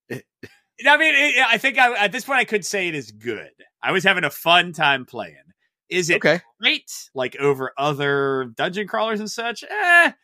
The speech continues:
Speaker 2: But if you really love the Dark Souls I P, I think now it's,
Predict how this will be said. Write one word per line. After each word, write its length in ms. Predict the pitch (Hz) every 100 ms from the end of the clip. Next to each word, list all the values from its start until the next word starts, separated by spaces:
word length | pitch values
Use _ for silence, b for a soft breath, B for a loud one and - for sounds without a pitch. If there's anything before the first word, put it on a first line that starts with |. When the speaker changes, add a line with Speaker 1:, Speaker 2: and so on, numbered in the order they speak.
| _ _ -
Speaker 2:
But 80 | 214
if 80 |
you 80 | 226
really 200 | 269 269
love 160 | 247 202
the 80 | 175
Dark 220 | 180 165
Souls 240 | 170 139
I 140 | 127 196
P, 300 | - 190 120
I 60 |
think 220 | 117 123 117
now 240 | 131 127
it's, 260 | 120 -